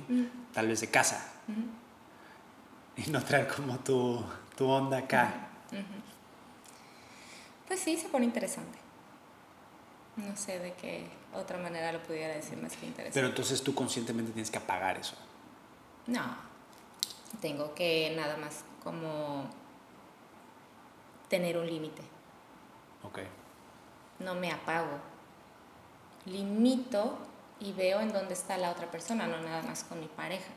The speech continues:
Speaker 2: Ujú.
Speaker 1: Creo que es bien importante, ¿no? El,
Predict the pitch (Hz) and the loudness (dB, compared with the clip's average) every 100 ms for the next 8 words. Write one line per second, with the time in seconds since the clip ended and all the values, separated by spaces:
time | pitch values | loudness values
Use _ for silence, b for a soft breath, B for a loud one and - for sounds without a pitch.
0 | - - 123 110 - - - - - - | -16 -12 -10 -8 -12 -16 -20 -20 -20 -20
1 | - - - - - - - - 175 165 | -20 -20 -20 -20 -20 -20 -14 -4 -2 -2
2 | - 170 - - - - 185 170 165 156 | -4 -6 -6 -12 -14 -8 -6 -6 -6 -8
3 | 170 185 170 - - - - - 180 165 | -8 -8 -10 -16 -18 -20 -20 -20 -14 -12
4 | 165 175 | -10 -10